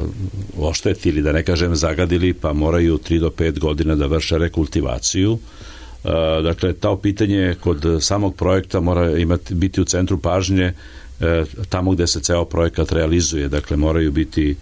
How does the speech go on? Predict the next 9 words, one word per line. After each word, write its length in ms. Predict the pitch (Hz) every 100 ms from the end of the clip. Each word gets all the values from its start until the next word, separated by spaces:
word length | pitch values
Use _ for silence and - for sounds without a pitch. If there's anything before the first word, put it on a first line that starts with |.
| - - -
ekološki, 960 | 85 - 92 92 95 - 104 98 98 95
e, 60 | - 85 76
definisani, 1000 | 71 76 - 90 98 - 95 92 92 90 87 - - - -
e, 360 | 85 82 82 80
i 200 | 85 82
praćen 760 | - - 87 101 - 98 90 85
ceo 300 | - 92 92
projekat, 760 | 85 82 85 87 - 90 - -
e, 220 | 85